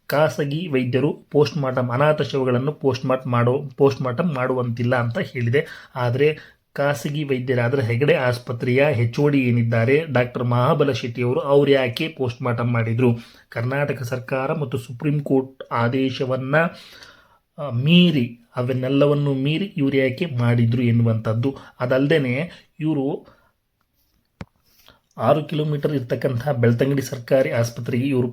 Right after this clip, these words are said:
ಇವ್ರು ಪೋ-, ಪೋಸ್ಟ್ ಮಾರ್ಟಮ್ ಮಾಡೋದಿಲ್ಲ. ಎಪ್ಪತ್ತು ಕಿಲೋಮೀಟರ್ ಇರ್ತಕ್ಕಂಥ ಜಿಲ್ಲಾ ಆಸ್ಪತ್ರೆ ಕೂಡ ಇನ್ನು ಪೋಸ್ಟ್ ಮಾರ್ಟಮ್ ಮಾಡಲ್ಲ.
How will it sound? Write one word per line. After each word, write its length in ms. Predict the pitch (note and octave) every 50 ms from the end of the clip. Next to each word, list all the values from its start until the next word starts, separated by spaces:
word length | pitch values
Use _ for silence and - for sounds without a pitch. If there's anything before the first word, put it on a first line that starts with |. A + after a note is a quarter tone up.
| A#2 - -
ಇವ್ರು 420 | D3+ C#3 C3 B2+ C3+ C3+ C#3 C3+ - - - _ _ -
ಪೋ-, 200 | - B2 A#2 A2+
ಪೋಸ್ಟ್ 220 | A#2 C#3 A#2 - -
ಮಾರ್ಟಮ್ 260 | C3 A#2+ A#2+ B2 B2
ಮಾಡೋದಿಲ್ಲ. 600 | A#2+ A#2 A#2 A#2 A#2 A2+ A2+ A#2 A#2 A#2 - - -
ಎಪ್ಪತ್ತು 340 | B2 A2+ - - C#3+ C#3+ -
ಕಿಲೋಮೀಟರ್ 400 | - C#3+ D3 D3 C#3+ C3+ C#3+ C#3
ಇರ್ತಕ್ಕಂಥ 380 | B2 C#3+ C3+ - C3 C3+ B2
ಜಿಲ್ಲಾ 340 | C3 A#2+ A#2 C3 B2 C3 C#3+
ಆಸ್ಪತ್ರೆ 400 | D3 C#3+ - - - - D3+ C#3+
ಕೂಡ 140 | - D3+ C3+
ಇನ್ನು 220 | C#3 C3+ C3+ C#3+
ಪೋಸ್ಟ್ 300 | A#2+ - C#3 B2 - -
ಮಾರ್ಟಮ್ 240 | C3 B2 A#2+ A#2+ A#2+
ಮಾಡಲ್ಲ. 220 | A#2 A2+ A#2 A#2